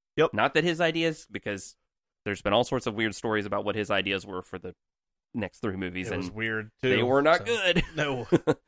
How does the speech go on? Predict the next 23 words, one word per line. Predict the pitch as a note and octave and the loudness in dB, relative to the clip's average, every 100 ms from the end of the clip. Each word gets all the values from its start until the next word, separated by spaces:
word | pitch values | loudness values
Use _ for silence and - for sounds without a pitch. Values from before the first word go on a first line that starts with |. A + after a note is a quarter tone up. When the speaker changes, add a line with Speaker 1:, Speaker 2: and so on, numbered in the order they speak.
| _ _ _ _ | _ _ _ _
Speaker 2:
Uh, | G#2+ A2 F#2 F2 - _ _ _ - | 0 2 2 -2 -6 _ _ _ -2
so | |
it's | G#2+ | 0
not | C#3 | 2
like | C3+ | 2
his | C3 B2+ | 0 0
ideas | B2 A#2+ | 2 0
were | A2 | 0
any | A2 | -2
better, | F#2 B2+ G2+ F#2 | 2 2 2 -2
but | - G2 F#2 - _ _ _ _ - - - | 0 0 0 -6 _ _ _ _ -12 -12 -10
Speaker 1:
Yeah. | A2+ A2 | -10 -10
Speaker 2:
I | - | -6
don't | A#2 F2 | -4 -4
know. | E2+ - _ | -10 -14 _
Like, | - | 0
Speaker 1:
But | |
Speaker 2:
it | G#3+ | 0
Speaker 1:
the | |
whole | G3 A#3+ | 2 2
thing | G#3+ F#3+ | 2 0
was, | E3 C3 | -2 0
like, | C#3+ C3+ | 0 -2